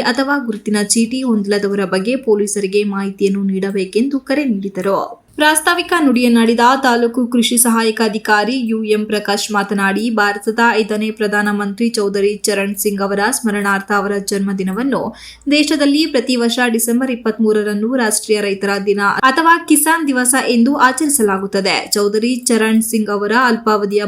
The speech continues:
ಭಾರತದ ಪ್ರಧಾನಮಂತ್ರಿಯಾಗಿದ್ದವರು. ಜುಲೈ ಸಾವಿರದ ಒಂಬೈನೂರ ಎಪ್ಪತ್ತೊಂಬತ್ತರಲ್ಲಿ ಪ್ರಧಾನಿಯಾಗಿ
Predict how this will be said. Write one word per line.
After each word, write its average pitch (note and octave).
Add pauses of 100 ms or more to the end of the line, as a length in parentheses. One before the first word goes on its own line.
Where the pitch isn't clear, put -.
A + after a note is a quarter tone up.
ಭಾರತದ G3+ (160)
ಪ್ರಧಾನಮಂತ್ರಿಯಾಗಿದ್ದವರು. G3 (600)
ಜುಲೈ D4+ (120)
ಸಾವಿರದ C#4+
ಒಂಬೈನೂರ D4
ಎಪ್ಪತ್ತೊಂಬತ್ತರಲ್ಲಿ B3 (120)
ಪ್ರಧಾನಿಯಾಗಿ G#3+